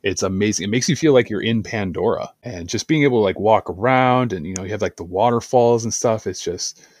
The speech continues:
um, you know, it's just so easy to look at. And then when you go at night, it's dark, but you have, like, those vibrant colors, like the blues and greens and purples. And it's like, like, we were walking around there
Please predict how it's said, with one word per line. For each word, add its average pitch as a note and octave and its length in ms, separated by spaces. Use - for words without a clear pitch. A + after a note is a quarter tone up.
um, E2+ 340
you G#2+ 60
know, - 100
it's - 360
just - 280
so C#3+ 260
easy A#2 340
to F2 80
look G#2 300
at. E2 200
And G#2+ 120
then B2+ 100
when C#3 100
you A2 80
go A2+ 200
at E2+ 100
night, A2 600
it's A2 260
dark, A#2+ 600
but B2 100
you A2+ 60
have, C#3+ 160
like, D3+ 160
those G#2+ 240
vibrant A#2 480
colors, G#2 280
like F#2+ 120
the G2 80
blues G#2+ 460
and F#2 120
greens G#2 360
and E2+ 140
purples. F2+ 640
And G2+ 180
it's - 220
like, - 400
like, A#2 120
we D#3 120
were C3+ 80
walking B2 360
around A2 360
there F2+ 340